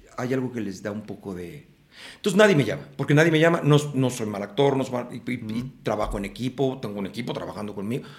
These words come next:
Speaker 2: Claro.
Speaker 1: O sea, le he entrado y hice mu-, he hecho muchas cosas, pero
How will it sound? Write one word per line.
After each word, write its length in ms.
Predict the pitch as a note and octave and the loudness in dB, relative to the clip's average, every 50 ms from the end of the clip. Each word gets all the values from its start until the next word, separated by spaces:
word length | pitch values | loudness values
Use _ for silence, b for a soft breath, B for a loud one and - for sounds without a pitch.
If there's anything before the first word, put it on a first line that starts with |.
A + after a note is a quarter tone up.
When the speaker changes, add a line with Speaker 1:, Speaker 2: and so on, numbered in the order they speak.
| B B | B B
Speaker 2:
Claro. 80 | G#2+ | -4
Speaker 1:
O 20 | A2 | 0
sea, 80 | B2+ C3 | 2 2
le 80 | C3+ | 2
he 40 | C#3 | 2
entrado 280 | C3 C3 B2+ C3 D3+ D3+ | 2 2 2 2 2 2
y 40 | |
hice 100 | A#2+ - | 0 -2
mu-, 140 | A2 A2 A#2 | -2 -6 -4
he 80 | A#2+ B2 | -4 -6
hecho 140 | - - A#2 | -8 -6 -6
muchas 260 | C3 C3 - C#3+ - | -6 -6 -6 -6 -6
cosas, 280 | - E3 E3 D#3 C#3 - | -6 -4 -4 -4 -4 -6
pero 460 | - C3+ B2 A#2 A#2 A#2 A2 A2 B | -4 -2 0 0 0 0 -2 -4 B